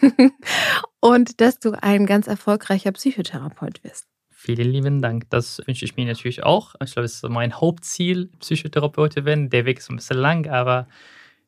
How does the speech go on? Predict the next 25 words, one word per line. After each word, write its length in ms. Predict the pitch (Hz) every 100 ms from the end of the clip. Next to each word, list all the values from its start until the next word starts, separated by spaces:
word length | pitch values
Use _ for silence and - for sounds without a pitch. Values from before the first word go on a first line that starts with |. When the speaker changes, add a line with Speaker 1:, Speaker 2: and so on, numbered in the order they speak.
| _
Speaker 2:
es 160 | _ -
geht 420 | 123 123 120 -
auch 280 | 120 117 -
eher 240 | 131 139
um 100 | 135
den 220 | 120 120 117
Weg, 340 | 165 202 -
weniger 720 | - - 131 127 131 139 127
um 120 | 120 117
das 180 | 113
Ziel. 400 | - - 180 180 - _
Vielen 220 | - 135
lieben 180 | 135 131
Dank 220 | 131 135
für 100 | -
die 120 | 127
Einladung. 640 | 131 147 156 151 175 190 - _ _ _ -
Speaker 1:
Mit 120 | 202
welchem 220 | 208 233
Gefühl 320 | 226 202 233 226
gehst 240 | 233 226
du 40 | 233
jetzt 160 | 220
nach 140 | 226 214
Hause? 340 | 214 220 226